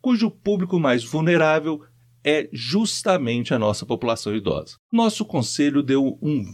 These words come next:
verdadeiro show e a adaptação, principalmente dos nossos conselheiros idosos, de usar as tecnologias, reunir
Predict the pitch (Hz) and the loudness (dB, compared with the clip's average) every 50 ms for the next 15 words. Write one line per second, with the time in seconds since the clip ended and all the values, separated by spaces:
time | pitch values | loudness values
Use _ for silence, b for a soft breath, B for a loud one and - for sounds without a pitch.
0 | - - - - 117 143 156 147 131 - 127 113 98 87 95 104 110 110 113 113 | -16 -20 -12 -4 -2 0 0 0 -2 -2 -2 -2 -2 0 2 2 2 2 2 0
1 | - - - - - 131 131 127 127 - b b b b b - 151 156 156 151 | -2 -4 -6 -2 0 2 2 2 -2 -6 b b b b b -2 0 0 0 2
2 | 143 170 170 - - 156 139 - - - 147 147 156 - _ - 247 262 254 240 | 0 0 0 0 0 -2 -2 -2 -4 -6 -6 -6 -6 -8 _ 2 4 4 4 4
3 | - 233 180 - 185 165 147 139 139 - - 131 120 110 98 107 107 107 104 - | 2 0 0 0 0 2 2 0 -2 -2 -2 -2 -2 -2 0 0 0 0 0 -2
4 | 113 107 - - - 240 247 220 - - 202 131 107 117 143 170 175 151 120 95 | -6 -10 -10 -8 -4 -2 0 0 0 0 0 0 2 4 4 4 4 2 0 0
5 | 101 92 101 110 117 127 120 120 123 - b b b b b b b - 139 160 | 0 0 2 2 2 2 2 -2 -6 -16 b b b b b b b -6 -2 0
6 | 175 180 180 175 175 180 196 220 185 135 110 110 156 185 208 214 202 175 - - | 2 2 2 0 0 -2 -2 -2 -2 -2 -2 0 0 2 2 2 0 0 -2 0
7 | - 165 151 - 143 139 123 110 98 87 95 123 135 123 104 98 - - - 196 | -2 -2 -2 -2 -2 -2 0 0 0 -2 0 0 0 2 0 0 -2 0 2 4
8 | 175 147 127 139 156 180 185 170 B | 4 4 2 2 0 0 0 -2 B